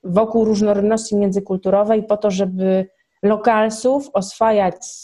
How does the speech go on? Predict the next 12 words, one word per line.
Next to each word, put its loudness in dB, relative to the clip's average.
e, -2
z -18
tym, 0
e, 0
w -20
cudzysłowie, -2
zjawiskiem 0
migracji, 0
gdzie 0
w -16
sumie, -2
no, -4